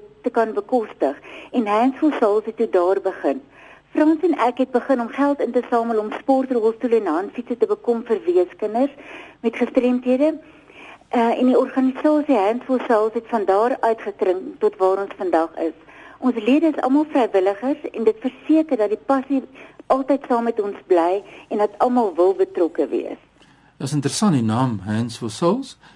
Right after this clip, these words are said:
Speaker 2: Jy wat nou net by ons aangesluit het, ek gesels met Esther Wit en sy is,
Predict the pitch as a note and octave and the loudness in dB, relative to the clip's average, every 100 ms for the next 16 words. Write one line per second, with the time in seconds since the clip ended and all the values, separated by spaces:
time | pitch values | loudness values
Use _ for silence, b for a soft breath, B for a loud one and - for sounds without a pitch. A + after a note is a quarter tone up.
0 | b C3+ B2+ B2 C#3+ C3+ A#2 A2+ A#2+ C3 | b -2 0 2 0 0 -2 -4 -6 -6
1 | C3 C#3 D3+ A2+ - C#3 A#2+ A#2 C3 - | -4 -4 -4 -8 -4 -2 -2 -4 -4 -4
2 | G#2+ E3+ - B B B - A2 A2 D#3+ | 0 0 -2 B B B -8 -4 0 2
3 | C#3 G#2+ B2 A2+ | 2 2 -2 -4